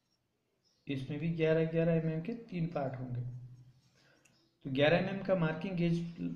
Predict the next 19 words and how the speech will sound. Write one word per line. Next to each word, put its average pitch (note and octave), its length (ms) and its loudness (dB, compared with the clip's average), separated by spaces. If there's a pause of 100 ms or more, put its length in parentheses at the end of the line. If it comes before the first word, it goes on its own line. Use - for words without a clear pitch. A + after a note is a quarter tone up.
(280)
से D#3 220 -2
निशान - 760 -6
लगाएंगे, F3+ 480 0 (720)
इधर C#3+ 240 0
भी F3+ 160 -2
लगाएंगे, F#3 460 0 (920)
इसी E3 220 -8
तरह E3 220 2
से E3 160 -4
इधर C#3+ 240 -2
से F3 160 -6
भी F3 120 -4
लगाएंगे, F#3 420 -4 (500)
इधर D#3+ 220 2
से D#3+ 180 -4
भी C#3+ 100 -4
लगाएंगे। - 460 -8 (800)
इस G3 140 -6
प्रकार F#3+ 440 0